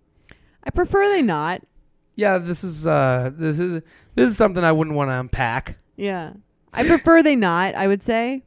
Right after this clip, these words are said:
Speaker 1: It's just, it's just a picture of them alone.
Speaker 2: Yeah.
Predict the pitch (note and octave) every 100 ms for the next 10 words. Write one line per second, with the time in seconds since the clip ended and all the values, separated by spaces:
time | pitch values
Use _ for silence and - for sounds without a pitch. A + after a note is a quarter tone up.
0 | _ - G3 G#3 G3+ - F#3 - G3 -
1 | F#3+ F#3 - F#3+ F3 F3 E3+ D#3+ E3+ G#3
2 | F#3+ - C#3+ B2+ G#2+